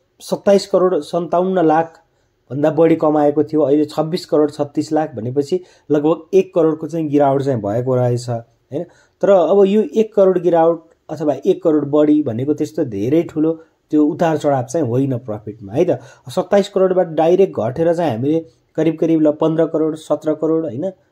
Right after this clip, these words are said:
अथवा कम्पनी माइनसमै गयो भने त्यति बेला चाहिँ अलिकति डराउनु पर्ने अवस्था हुन्छ।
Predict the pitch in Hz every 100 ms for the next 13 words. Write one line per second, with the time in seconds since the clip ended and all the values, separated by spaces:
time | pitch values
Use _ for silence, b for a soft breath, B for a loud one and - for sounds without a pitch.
0 | _ 151 156 156 175 160 160 156 151 160
1 | 160 170 160 156 156 156 98 147 165 165
2 | 202 196 180 165 151 170 156 156 156 147
3 | 143 147 156 156 151 139 135 131 131 123
4 | 101 127